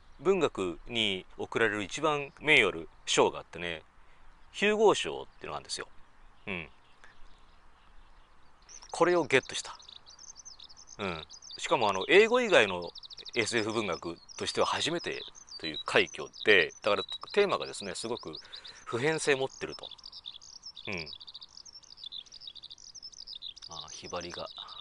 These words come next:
ひばりが泣いてますね。それで、バラク・オバマが大統領時代に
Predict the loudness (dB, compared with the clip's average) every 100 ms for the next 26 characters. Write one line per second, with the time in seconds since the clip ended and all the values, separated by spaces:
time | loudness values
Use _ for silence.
0 | -16 -16 -16 -16 -16 -16 -18 -16 -14 -14
1 | -14 -14 -14 -14 -10 -8 -8 -10 -10 -12
2 | -12 -12 -12 -16 -14 -14 -14 -16 -16 -14
3 | -14 -16 -16 -16 -12 -12 -12 -14 -12 -14
4 | -14 -18 -18 -16 -16 -16 -16 -16 -14 -14
5 | -12 -2 -2 6 10 10 6 -2 -14 -16
6 | -16 -16 -16 -20 -6 8 10 10 6 8
7 | 10 12 10 8 4 -6 -16 -16 -16 -18
8 | -16 -16 -16 -16 -16 -16 -18 -12 8 12
9 | 12 8 -2 -12 -12 -10 4 10 10 10
10 | 2 4 4 4 0 0